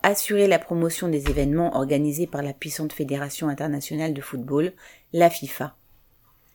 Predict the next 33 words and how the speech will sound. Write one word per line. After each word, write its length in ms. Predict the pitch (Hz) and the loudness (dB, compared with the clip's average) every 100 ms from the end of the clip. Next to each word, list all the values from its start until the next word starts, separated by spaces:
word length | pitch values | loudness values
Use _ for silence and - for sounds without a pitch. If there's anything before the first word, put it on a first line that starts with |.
| - | -6
Ainsi, 480 | 214 202 - - 151 - - - _ - | -4 0 -2 -4 -8 -14 -20 -20 _ 0
il 240 | 208 202 | 4 8
n'eut 140 | 208 | 8
de 140 | 214 175 | 8 4
cesse 340 | - 175 202 | 4 4 4
de 100 | 165 | 2
mettre 260 | 156 160 - | 2 0 -2
en 120 | 175 | -2
avant 340 | 175 160 147 - | -2 -4 -8 -4
la 160 | 156 139 | -2 -2
beauté 380 | 156 214 226 | 0 0 0
du 200 | 185 185 | -4 -4
jeu 260 | 170 170 165 | -6 -4 -2
et 100 | 139 | -2
la 140 | 143 - | -4 -6
fête 260 | - 196 | -4 -4
populaire 640 | - 180 - 160 156 151 143 - - _ | -4 -6 -4 0 0 0 -4 -14 -20 _
que 100 | - | -4
les 120 | 139 | -4
Coupes 240 | - - 180 | -4 -8 -6
du 140 | 160 | -4
Monde 260 | 170 170 165 | 0 0 -2
sont 160 | - | -6
censées 540 | - - 185 - 170 - | -10 -8 -8 -2 -2 2
être, 320 | 196 240 - 247 - - - _ _ | 2 2 -4 -8 -10 -20 -20 _ _
pas 120 | 208 220 | 6 6
gêné 400 | 190 160 156 208 | 6 4 4 4
par 220 | - 170 | 2 2
les 140 | 156 | 2
profits 380 | 160 170 170 - | -2 -6 -6 -10
scandaleux 600 | - - 240 226 185 160 | -12 -2 2 4 4 2
des 140 | 135 | -2
sponsors 720 | 131 - 123 - 147 147 165 | -6 -4 -4 -2 0 0 -2